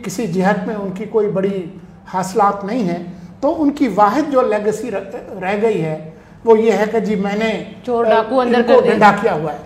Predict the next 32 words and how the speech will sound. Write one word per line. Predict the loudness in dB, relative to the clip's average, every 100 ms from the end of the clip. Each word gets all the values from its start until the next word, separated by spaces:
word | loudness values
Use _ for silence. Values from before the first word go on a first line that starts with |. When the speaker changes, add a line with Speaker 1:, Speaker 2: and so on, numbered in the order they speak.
| -18 -20 -2
Speaker 1:
तो | 2
अगर | 4 4
वो | 2
उससे | -2 -4 2 4
भी | 4
विथड्रॉ | 2 0 0 0
हो | 0 -4
जाएं | -6 -6
तो | -6
फिर | -6 -6
उनके | -4 -4 -4
पास | -4 -6 -8 -14
कुछ | -14 -12 -8
नहीं | -6
रहता। | -6 -10 -14 -18 -20 -18
Speaker 2:
हम्म। | -14 -4
Speaker 1:
तो | 2 6 6 4 -2 -4
इस | -4 -2
वजह | 2 4 4
से | 2 -2 -4 -12 -20 -18 -8
वो | 2 6 8 8 6 2 -4
किसी | -4 -4
किस्म | -4 -8 -8
की | -8
लचक | -8 -6 -4 -6 -4
के | -4
जो | -4
है | -6 -8 -12 -18 -18 -4
वो | -2
मुखा-, | 0 0 -2 -2
मुखालिफ | -6 -2 -2 -2 -4
हैं। | -10 -14